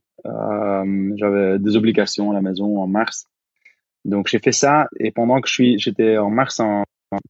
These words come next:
à la maison, euh, Sep, il a fait un push que je, que je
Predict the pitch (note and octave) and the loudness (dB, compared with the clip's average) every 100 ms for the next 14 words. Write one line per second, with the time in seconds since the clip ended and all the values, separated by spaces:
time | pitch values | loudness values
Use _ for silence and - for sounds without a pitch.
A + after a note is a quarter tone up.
0 | - _ - G2 G#2 G#2+ A#2 C#3 B2+ G#2 | -20 _ -4 0 2 2 4 4 4 2
1 | - C#3 C3 G#2+ - A2+ G#2 C#3 D3 - | 2 0 2 0 2 0 2 2 2 0
2 | - _ _ _ _ _ _ - A2 G#2 | -12 _ _ _ _ _ _ 2 4 4
3 | F#2 - - G2 G2+ G2 G2 F#2+ F#2+ F#2+ | 2 -4 -6 -2 0 2 2 2 0 -2
4 | - - G2+ F2+ F#2+ E2 | -6 -2 0 2 2 0